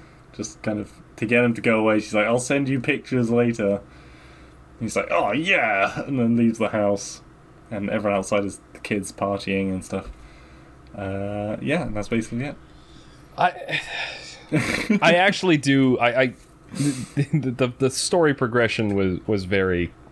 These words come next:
Speaker 2: kind of obvious. Um,
Speaker 1: Mm.
Speaker 2: and the one thing I wanna say before I forget was right at the end there, the whole speech thing.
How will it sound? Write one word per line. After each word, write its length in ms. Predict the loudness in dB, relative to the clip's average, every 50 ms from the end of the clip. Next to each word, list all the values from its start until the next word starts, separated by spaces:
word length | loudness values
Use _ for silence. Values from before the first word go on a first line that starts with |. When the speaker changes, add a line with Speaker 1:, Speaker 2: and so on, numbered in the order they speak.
| -20 -8
Speaker 2:
kind 180 | -4 -2 -2
of 100 | -2 -2 -4 -8 -10 -4
obvious. 640 | 0 0 2 2 2 0 0 0 0 0 -2 -6 -8 -12 -18 -20 -20 -20 -20 -20 -12 -4 0
Um, 580 | 2 2 4 4 4 4 4 2 0 0 -2
Speaker 1:
Mm. 20 | -6 -12 -20 -20 -20 -20 -20 -20 -20 -20 -20 -20 -20 -20 -20 -20 -20 -20 -20 -20 -20 -20 -20 -20 -20 -20 -20 -20 -20 -20 -20 -10 -2 0
Speaker 2:
and 140 | 0 0 0 0 0 0
the 100 | 0 2
one 280 | 2 2 2 2 2
thing 120 | 2 2 2
I 60 | 4
wanna 140 | 4 2 2
say 160 | 2 2 2
before 300 | 2 0 0 0 2 2 2
I 40 |
forget 400 | 0 -2 -2 0 0 0 0 0
was 300 | -2 -2 -4 -4 -6 -10 -12 -18 -20 -20 -20 -20 -20 -6 -2
right 140 | 0 0 0
at 100 | 0 0
the 120 | 0 2
end 100 | 2 4 2
there, 100 | 2 2
the 100 | 0 0
whole 200 | 0 0 0 0
speech 460 | 0 0 0 0 0 0 0 0 0
thing. 320 | 0 0 0 0 -2 -6